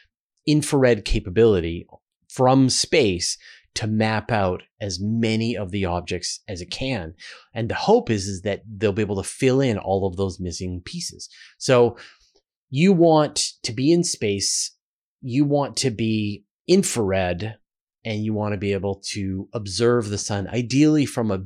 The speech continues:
different angle than the Earth is, to be able to map out as many of these objects as possible.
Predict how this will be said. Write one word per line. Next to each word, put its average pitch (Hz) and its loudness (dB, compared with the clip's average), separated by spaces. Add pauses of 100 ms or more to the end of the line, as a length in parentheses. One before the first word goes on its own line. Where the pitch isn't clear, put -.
(100)
different 117 -2
angle 95 -2
than 87 -4
the 90 -6
Earth 107 0
is, 82 -6
to - -18
be 90 -8
able 82 -8
to 82 -8
map 90 -6
out 82 -8
as 85 -12
many 95 -2
of 95 -2
these 87 -6
objects 80 -8
as 80 -20
possible. - -14